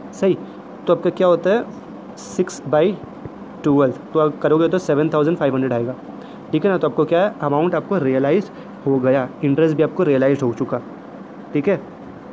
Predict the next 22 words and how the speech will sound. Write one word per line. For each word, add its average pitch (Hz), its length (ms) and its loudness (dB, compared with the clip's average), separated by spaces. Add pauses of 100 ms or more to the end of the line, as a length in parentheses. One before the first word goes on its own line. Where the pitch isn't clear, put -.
(240)
ये 170 140 6
था 180 100 4
आपका 170 200 2
redemption 151 400 4
से 180 120 2
पहले। 135 280 4 (580)
इसको 165 160 0
मैं 170 80 6
एक 170 40 4
बार 170 100 6
wrap 160 140 4
कर 170 160 4
देता 165 180 4
हूँ, 208 120 0 (2500)
Hope 165 140 4
आपको 175 200 2
ये 190 60 6
समझ 160 320 2
में 175 120 4
आ 143 140 2
रहा 139 120 2
है, 170 100 -2